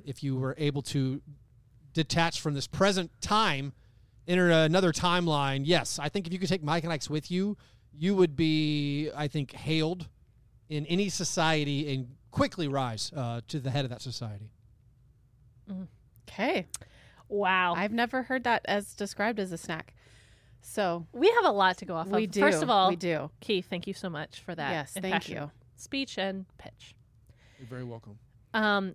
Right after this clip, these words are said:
Speaker 2: I have some questions. Jamie, do you have questions?
Speaker 3: I do, yeah.
Speaker 2: Okay. I'm gonna, can I lead off with some
Speaker 3: Sure,
Speaker 2: questions?
Speaker 3: yeah. I would just like to say you did start this saying you don't think it's a snack,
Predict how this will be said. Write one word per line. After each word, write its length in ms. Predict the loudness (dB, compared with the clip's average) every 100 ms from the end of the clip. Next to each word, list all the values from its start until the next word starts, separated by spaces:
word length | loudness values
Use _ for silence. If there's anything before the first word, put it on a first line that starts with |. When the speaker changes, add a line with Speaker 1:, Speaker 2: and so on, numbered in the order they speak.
| 2
Speaker 2:
I 160 | 2
have 200 | 4 2
some 160 | 0 -6
questions. 500 | -4 -4 -6 -12 -6
Jamie, 260 | -4 -4 -6
do 100 | -6
you 80 |
have 100 | -8 -8
questions? 280 | -12 -6
Speaker 3:
I 80 | -4
do, 260 | -2 -4 -4
yeah. 240 | -2 -2
Speaker 2:
Okay. 160 | -4 -6 _ -6
I'm 180 | -2 0
gonna, 300 | 0 0 -2 -4
can 140 | -6
I 140 | -6 -6
lead 180 | -8 -8
off 140 | -10
with 100 | -14 -10
some 100 | -4
Speaker 3:
Sure, 100 | -2
Speaker 2:
questions? 220 | -4 -6
Speaker 3:
yeah. 160 | -6 -6 -10 -18 0
I 100 | 4
would 240 | 6 4 4
just 220 | 2 4
like 180 | 2 2
to 80 | -2
say 200 | 2 2
you 160 | 2 2
did 180 | 0
start 320 | 2 4 4 4
this 140 | 0
saying 200 | 0 0
you 100 | 2
don't 220 | 0 0
think 160 | -2 -4
it's 140 | -6
a 40 | -8
snack, 540 | -4 -2 -2 -6